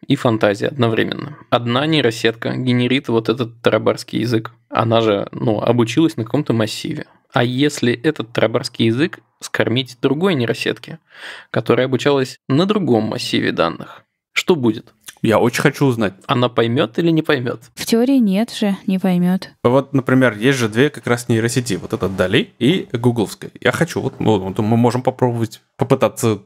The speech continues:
Speaker 2: скормить это. Но проблема в том, что и к тому, и к другому доступ ограничен. А к гугловской, ну, в смысле, там прям избранным дают. Я могу порекомендовать просто в телеге канал Денис Секси I T. Он постоянно экспериментирует с, с ними, и там все самые последние новости про это все.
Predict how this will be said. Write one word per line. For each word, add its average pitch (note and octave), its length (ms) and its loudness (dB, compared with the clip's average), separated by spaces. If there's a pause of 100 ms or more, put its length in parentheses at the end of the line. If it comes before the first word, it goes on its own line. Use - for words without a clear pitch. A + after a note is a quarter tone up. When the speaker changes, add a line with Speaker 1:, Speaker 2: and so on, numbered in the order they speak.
Speaker 2:
скормить A#2+ 400 -2
это. - 180 -10
Но G#2 120 0
проблема A2 340 -2
в - 40 -10
том, C#3 120 0
что - 220 -2 (400)
и A2+ 60 -2
к - 60 -4
тому, B2 340 2 (120)
и A#2+ 80 -4
к A#2+ 80 -8
другому B2 380 0
доступ G#2+ 420 -4 (100)
ограничен. G#2+ 540 0
А F2 80 -8
к - 60 -20
гугловской, A2 480 -2
ну, F#2+ 80 -2
в F#2+ 60 -6
смысле, - 260 -8
там F2+ 160 -2
прям F2+ 220 -2
избранным F#2+ 520 -2
дают. E2+ 300 -4 (400)
Я A#2 280 4
могу A#2 240 0
порекомендовать A2+ 520 0
просто G2 340 -4
в - 60 -8
телеге F#2+ 400 2
канал F#2+ 480 0
Денис G#2 280 0
Секси - 280 -2
I A#2 140 4
T. G3 320 0 (500)
Он A#2+ 300 2
постоянно A2 520 0
экспериментирует G2+ 640 -2
с, - 60 -6
с - 280 -4
ними, G2+ 380 0
и - 260 -4
там F#2+ 240 -2
все G#2 280 0
самые F#2 300 -2
последние F#2+ 360 -2
новости F2 320 -8
про - 160 -4
это - 160 -10
все. - 240 -14